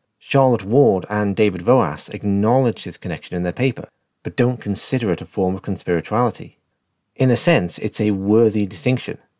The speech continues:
as Christian conspiracists often see the New Age as part of the conspiracy,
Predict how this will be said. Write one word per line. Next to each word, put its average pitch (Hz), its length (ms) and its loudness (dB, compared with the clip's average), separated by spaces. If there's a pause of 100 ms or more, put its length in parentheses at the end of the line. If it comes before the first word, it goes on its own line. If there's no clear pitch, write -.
(280)
as 113 240 2
Christian 113 460 -2
conspiracists - 840 0
often 101 300 -2
see 104 300 -2
the 92 80 -2
New 107 240 0
Age 85 280 -4
as 92 100 -6
part 101 420 -2
of 90 60 -6
the 90 60 -8
conspiracy, - 640 -2